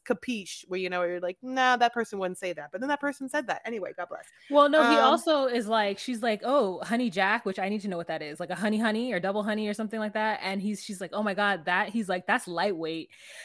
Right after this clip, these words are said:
Speaker 2: And I thought the same thing. I was like, "That's such a high schooler thing to do." Like, when you, when you talk about how, how much you can drink and you have some kind of pride in it. When, like, you get to my age and you are doing any, I hear anyone talking about how much they can drink,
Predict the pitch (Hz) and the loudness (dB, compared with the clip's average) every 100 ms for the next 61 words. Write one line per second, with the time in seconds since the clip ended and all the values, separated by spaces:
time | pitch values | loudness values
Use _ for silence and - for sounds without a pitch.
0 | - 240 247 277 302 302 277 262 262 262 | -6 2 6 6 6 6 4 4 0 0
1 | 254 240 254 233 262 285 453 453 415 302 | 0 0 0 0 0 0 -2 0 -2 0
2 | 196 208 - 254 233 208 208 208 208 190 | -2 -2 -4 0 0 0 -2 -2 -2 -4
3 | 151 175 160 107 110 _ _ _ _ - | -8 -6 -8 -10 -18 _ _ _ _ -6
4 | 202 208 220 220 220 202 190 202 208 214 | -2 2 4 4 2 0 -6 -6 -2 0
5 | 208 - 202 208 196 202 - - 196 190 | -2 0 0 0 0 0 0 -2 2 2
6 | 190 175 _ _ - - 214 214 196 196 | 0 -4 _ _ -16 -4 0 0 0 -2
7 | 190 202 190 196 180 175 185 196 175 180 | -4 -6 -6 -8 -8 -8 -8 -6 -6 -6
8 | 170 170 - 180 180 165 - - 165 156 | -4 -4 -6 -10 -8 -8 -12 -10 -4 -2
9 | 165 180 202 214 254 - - - - - | 0 -2 -2 -2 -4 -8 -20 -20 -10 0
10 | 220 220 208 226 220 285 - 330 262 185 | 2 2 2 0 0 -2 0 2 2 2
11 | 165 180 175 214 226 214 202 202 196 196 | 2 2 0 0 0 -2 -4 -2 -2 0
12 | 196 190 202 202 247 254 285 226 220 262 | 0 -2 -6 -6 -2 -2 0 0 0 -2
13 | - 220 240 247 233 190 190 208 196 185 | -2 -2 0 0 0 -2 0 0 0 -2
14 | - - 190 202 214 - 196 190 185 170 | -4 -4 -2 0 0 -2 -4 -4 -6 -6
15 | 160 196 | -6 -6